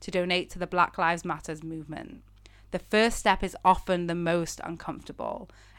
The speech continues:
and it's easy to get swept up in indecision and uncertainty and fear,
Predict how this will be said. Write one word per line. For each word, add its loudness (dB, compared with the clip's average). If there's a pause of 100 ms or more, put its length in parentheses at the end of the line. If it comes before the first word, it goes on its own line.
and -6
it's -10
easy 0
to -8
get -2
swept 2
up -2
in -2
indecision -2 (260)
and -2
uncertainty 0
and -12
fear, -8